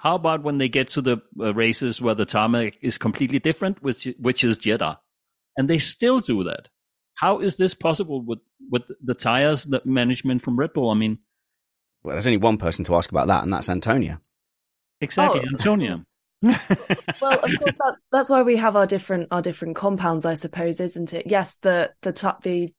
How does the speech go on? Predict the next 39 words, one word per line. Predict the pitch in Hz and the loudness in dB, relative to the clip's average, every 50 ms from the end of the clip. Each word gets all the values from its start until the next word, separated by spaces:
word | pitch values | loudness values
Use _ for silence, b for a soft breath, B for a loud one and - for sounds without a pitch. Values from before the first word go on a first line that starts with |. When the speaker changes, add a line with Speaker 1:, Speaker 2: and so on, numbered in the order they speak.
| _ _ - | _ _ -2
Speaker 3:
asphalt | 202 190 190 - - 185 170 - | -2 -2 0 0 0 0 0 0
abrasiveness | 185 160 185 180 175 170 - 180 160 175 160 151 - | -2 -2 0 0 0 0 0 -2 0 0 0 0 0
score | - - - 185 165 151 147 151 | 0 -2 0 0 0 0 0 -4
for | - - - 165 160 | -4 -2 0 0 0
Bahrain | 156 175 165 160 160 160 151 151 151 | 2 2 0 2 2 2 0 0 -2
is | 156 156 - | -4 -4 -2
very | 175 165 160 160 160 156 | -2 -2 0 -2 -2 -4
high, | 170 165 160 160 | -4 -6 -6 -6
and | 156 143 156 151 B B B B B B | -6 -6 -8 -10 B B B B B B
Bahrain | 190 190 185 180 175 175 170 | 2 2 2 2 2 0 0
generally | - 180 175 175 170 170 160 156 | 0 0 0 2 2 2 2 2
is | 160 156 - | 2 2 2
very | 170 160 156 160 | 2 2 2 0
hard | 165 165 160 156 160 | 0 -2 -2 -2 -2
on | 160 156 | -2 -4
the | 156 156 | -4 -4
tyres | - 175 165 160 151 156 147 | -4 -4 -2 -2 -2 -2 -4
due | - - 170 160 | -2 -2 -2 -2
to | - - | -2 -6
just | 151 170 151 - - | -8 -8 -8 -8 -2
brake | - 202 214 214 208 - | 0 2 2 2 0 0
intensity, | 202 185 180 - 185 180 175 165 - - 175 - 185 175 170 170 170 165 B B B B B B B B - | -2 -2 -2 -2 -4 -4 -4 -2 -4 -4 -4 -2 -2 0 0 0 0 -2 B B B B B B B B -2
the | 180 175 170 - - - - | 0 0 0 0 -4 -2 0
actual | 190 180 - - - 185 165 | 0 0 0 0 0 0 0
physical | - - 180 170 180 - 185 170 | 0 0 0 0 0 0 0 0
demands | 165 165 170 170 170 165 | 2 2 2 2 2 2
of | 165 | 0
Speaker 2:
Yeah. | 165 | 0
Speaker 3:
the | 165 | 0
track. | - 185 175 151 - | 0 0 -2 -2 -2
It's | 160 - - - - _ | -4 -4 -6 -6 -6 _
very | - 196 190 190 185 175 | 0 2 4 4 4 2
high | 160 175 170 160 | 2 2 0 2
downforce | 170 170 170 170 156 - 170 170 165 - | 2 0 0 0 0 0 0 0 0 0
in | 165 165 | 0 0
some | 160 - 170 165 | 0 0 0 0
areas. | 165 165 160 160 160 - | 0 0 0 0 0 -2
It's, | - - - - | -4 -8 -8 -6
it's | - 196 - - - | -6 -4 -2 -4 -6